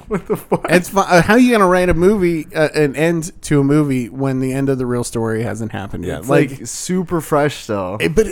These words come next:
Speaker 2: but it makes me realize that there are people watching the news, waiting for these things to happen, and as soon as it happens, they're like, "Let's start the screenplay." Like, what the fuck?
Speaker 1: Yeah.
Speaker 2: They're like, "We'll worry about the rights later." 'Cause remember, Joe told us that one time.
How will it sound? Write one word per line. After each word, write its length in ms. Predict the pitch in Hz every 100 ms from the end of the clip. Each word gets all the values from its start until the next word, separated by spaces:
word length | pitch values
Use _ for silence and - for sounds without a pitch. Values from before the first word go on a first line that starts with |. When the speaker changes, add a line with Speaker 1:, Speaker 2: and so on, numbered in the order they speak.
| - -
Speaker 2:
but 140 | 156
it 120 | 190 180
makes 260 | 220 220
me 100 | 233
realize 680 | 190 151 156 175 185 202 202
that 300 | - 131 143
there 220 | 127 170 185
are 60 |
people 400 | - 160 156 165
watching 420 | 127 120 131 - 160
the 100 | 135
news, 560 | 123 123 160 175 - - _ _ _
waiting 440 | 123 135 139 160 170
for 120 | 170
these 240 | 165 156
things 240 | 160 156 143
to 60 |
happen, 460 | 127 127 139 - -
and 160 | 135
as 80 | 131
soon 180 | - 160
as 160 | 170 160
it 80 |
happens, 460 | 135 139 135 131 117
they're 120 | 120
like, 300 | 113 113 101
"Let's 160 | 110 -
start 300 | - 101 90
the 80 | -
screenplay." 720 | - 98 92 82 - - - _ _ _ -
Like, 160 | 147 -
what 300 | - 262 -
the 80 |
fuck? 640 | - - - 214 110 - - _ -
Speaker 1:
Yeah. 240 | 107 107
Speaker 2:
They're 100 | 139
like, 200 | 143 135
"We'll 140 | 147
worry 220 | 135 139 123
about 180 | 110 104
the 80 | 92
rights 340 | 95 98 -
later." 360 | 98 90 71 - - - _
'Cause 160 | 208
remember, 280 | 220 269 247
Joe 280 | 202 254 277
told 200 | 262 175
us 100 | 127
that 160 | - 101
one 140 | 107
time. 380 | 117 120 90 87